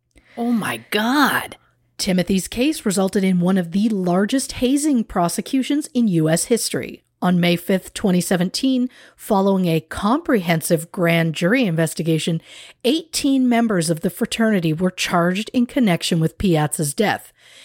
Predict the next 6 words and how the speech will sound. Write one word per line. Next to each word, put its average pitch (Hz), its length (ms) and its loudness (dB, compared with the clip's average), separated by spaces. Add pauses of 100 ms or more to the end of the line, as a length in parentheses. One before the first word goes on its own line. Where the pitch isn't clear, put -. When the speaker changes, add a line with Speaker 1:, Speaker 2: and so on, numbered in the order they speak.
(200)
Speaker 2:
Eight 175 240 0
were 175 140 0
charged 165 380 0
with 180 120 0
involuntary 165 680 2
manslaughter 233 680 2